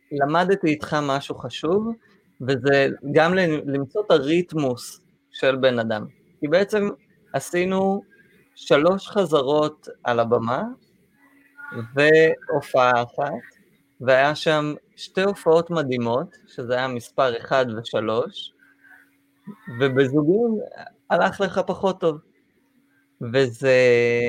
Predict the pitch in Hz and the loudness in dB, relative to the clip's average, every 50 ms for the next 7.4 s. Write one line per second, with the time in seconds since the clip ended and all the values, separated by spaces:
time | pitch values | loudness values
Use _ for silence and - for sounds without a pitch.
0 | 120 127 123 - _ _ _ _ _ _ - - 180 180 180 170 170 175 185 190 | -2 -4 -6 -8 _ _ _ _ _ _ -4 -2 2 4 4 6 6 4 2 2
1 | 190 190 185 185 180 180 180 185 185 180 - - - - 156 160 156 - 160 151 | 2 0 0 0 0 2 2 2 2 2 -2 -6 0 2 2 2 2 0 -4 -4
2 | 147 - 160 151 - 147 127 139 139 131 - - 117 117 117 - - - 120 120 | -2 -4 -4 -2 -2 -2 -2 -2 -4 -4 -6 -10 -12 -12 -12 -10 -6 -4 -4 -4
3 | 117 - 165 - - - 156 131 135 127 123 127 120 - - 123 117 120 - - | -2 -2 -2 -2 0 -4 -4 -2 -2 -2 -2 -2 -4 -4 -6 -6 -6 -6 -6 -8
4 | - - - 135 131 131 - - _ _ _ _ _ _ _ _ _ _ _ _ | -10 -2 0 0 0 0 -4 -12 _ _ _ _ _ _ _ _ _ _ _ _
5 | _ - 120 113 110 110 107 104 107 107 104 104 104 101 101 120 - - - - | _ -6 -4 -2 0 0 0 -2 -2 -2 -2 -4 -4 -6 -8 -10 -14 -16 -20 -20
6 | _ _ _ _ _ _ _ _ - 135 120 120 120 120 - 131 117 127 120 - | _ _ _ _ _ _ _ _ -8 -4 -2 -2 -2 -2 -4 -8 -8 -8 -8 -8
7 | - 117 - - - 120 147 180 | -8 -8 -6 -2 0 0 0 0